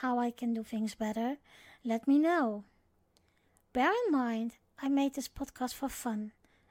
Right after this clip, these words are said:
and I don't have to make money out of it. If you like to talk about this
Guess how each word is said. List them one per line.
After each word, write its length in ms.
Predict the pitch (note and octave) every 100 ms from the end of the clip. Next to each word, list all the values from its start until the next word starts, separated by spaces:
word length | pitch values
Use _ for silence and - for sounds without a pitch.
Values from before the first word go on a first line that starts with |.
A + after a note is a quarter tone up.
| _
and 80 | A#3+
I 80 |
don't 240 | A#3 C#4 D4+
have 180 | D#4+ -
to 100 | D4
make 240 | C4+ C4
money 300 | B3 B3 A#3
out 220 | G#3+ G#3+
of 180 | G#3+ -
it. 220 | A3+ A#3 - _ _ _ _ _ _ _ _ _ _ _ _
If 200 | E4 C#4
you 40 | E4+
like 220 | E4+ F4
to 80 | -
talk 300 | - F4 -
about 420 | - C4 B3 -
this 160 | A#3+